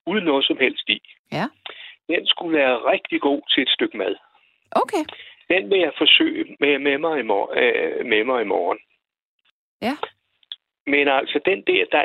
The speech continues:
Speaker 1: er, findes en, øh, en, øh, en alkoholfri, øh, hvidvin, men den er så sød.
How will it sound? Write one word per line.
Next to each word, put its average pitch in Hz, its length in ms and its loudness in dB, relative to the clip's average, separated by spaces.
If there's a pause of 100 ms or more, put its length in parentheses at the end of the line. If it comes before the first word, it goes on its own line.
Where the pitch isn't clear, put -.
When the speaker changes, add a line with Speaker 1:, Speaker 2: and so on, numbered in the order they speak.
Speaker 1:
er, 165 80 -2 (100)
findes 180 440 0
en, 143 320 0
øh, 113 360 2
en, 117 240 0
øh, 113 240 2
en 113 300 -2
alkoholfri, 135 1040 -2 (240)
øh, 110 160 -2
hvidvin, 147 480 -4
men 147 120 0
den 160 140 0
er 180 120 0
så - 180 0 (200)
sød. 254 160 4